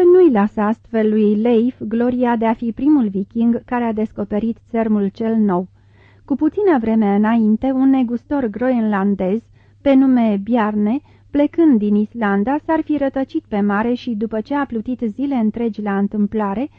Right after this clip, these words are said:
a ajuns la un țărm necunoscut. Tovarășii lui Bjarne îi cerură să se oprească, să cerceteze ținutul,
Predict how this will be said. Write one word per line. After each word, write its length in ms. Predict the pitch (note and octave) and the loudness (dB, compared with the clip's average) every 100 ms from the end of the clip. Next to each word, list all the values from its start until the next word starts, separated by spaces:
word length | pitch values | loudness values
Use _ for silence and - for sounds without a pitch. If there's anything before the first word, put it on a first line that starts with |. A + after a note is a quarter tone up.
| _ - - | _ -20 -4
a 200 | D#4+ D#4 | 0 2
ajuns 340 | C#4 D#4 F4 F4 | 0 0 0 -2
la 200 | C4+ G#3+ | -2 0
un 140 | G3 | 0
țărm 260 | G#3 A#3+ A#3 | -2 -2 0
necunoscut. 840 | A3 A3 G#3 G#3+ B3 - F#3 - _ _ _ _ _ _ _ - | 0 -2 0 0 -2 -6 -12 -12 _ _ _ _ _ _ _ -2
Tovarășii 600 | C4+ C4+ F#4+ F4+ - B3 | 0 2 2 0 0 0
lui 220 | A3 G#3 | 0 0
Bjarne 600 | F#3+ A#3 G3+ G#3 G#3 D4+ - | 0 0 0 0 0 0 0
îi 140 | D#4 | -2
cerură 360 | D#4 D#4 F4 F4 | 0 -2 0 -2
să 120 | D#4+ D4+ | -2 -4
se 120 | C#4+ | -2
oprească, 640 | C4+ C4 B3 G3 - G3 - | -2 -2 -2 -4 -6 -10 -6
să 120 | A#3 | -4
cerceteze 680 | C4 A#3+ - A#3 C4+ B3 A#3 | -4 -6 -4 -4 -4 -2 -4
ținutul, 600 | - B3 F#3+ - F#3+ | -2 0 0 -4 -8